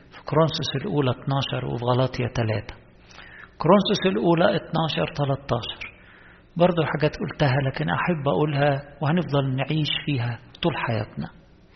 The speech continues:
كورنثوس الأولى اتناشر تلتاشر يقول إيه؟ "جميعنا بروح واحد اعتمدنا إلى داخل جسد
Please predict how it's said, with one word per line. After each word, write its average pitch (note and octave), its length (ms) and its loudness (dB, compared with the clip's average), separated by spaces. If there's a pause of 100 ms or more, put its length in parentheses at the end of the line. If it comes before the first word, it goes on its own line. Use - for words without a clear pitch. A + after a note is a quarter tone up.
(720)
كورنثوس G#3+ 420 2
الأولى F#3 300 4
اتناشر D3+ 480 0
تلتاشر B2+ 600 -2
يقول B2+ 220 -2
إيه؟ A#2+ 300 -2
"جميعنا C#3+ 1080 2
بروح F3 680 6 (320)
واحد F3 580 4 (1800)
اعتمدنا G#3 1080 6
إلى D3+ 520 2
داخل C3 540 0
جسد A2+ 600 -2